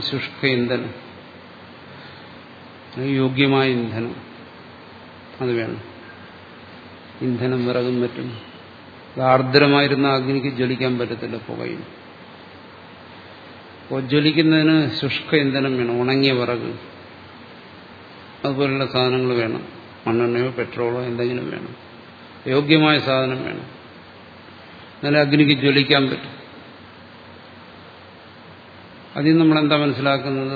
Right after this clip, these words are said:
അഗ്നി അതിന്റെ ഉത്പത്തിയിൽ സാധനാന്തരത്തെ അപേക്ഷിക്കുന്നു. എന്നുവെച്ചാൽ അഗ്നി സ്വയം ഗുപ്തമാണ്,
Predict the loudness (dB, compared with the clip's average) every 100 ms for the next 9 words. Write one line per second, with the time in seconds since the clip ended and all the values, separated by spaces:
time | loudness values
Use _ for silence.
0 | -2 -2 0 4 4 4 -2 -10 -16 -20
1 | -20 -20 -20 -20 -20 -20 -20 -20 -20 -12
2 | -6 -4 -2 -4 -8 -6 -2 -2 0 0
3 | 0 0 -4 -8 -14 -18 -20 -20 -20 -20
4 | -20 -20 -20 -20 -20 -20 -20 -20 -16 -4
5 | 0 2 2 4 4 2 -2 -2 -4 -4
6 | -6 -8 -10 -10 -10 -12 -14 -20 -20 -20
7 | -20 -20 -20 -20 -20 -20 -20 -20 -20 -20
8 | -20 -20 -20 -20 -20 -20 -20 -20 -20 -20
9 | -20 -20 -20 -20 -20 -20 -20 -20 -20 -20
10 | -20 -20 -20 -20 -20 -20 -20 -18 -10 -2
11 | 2 4 4 6 4 4 2 2 2 0
12 | 0 0 2 -2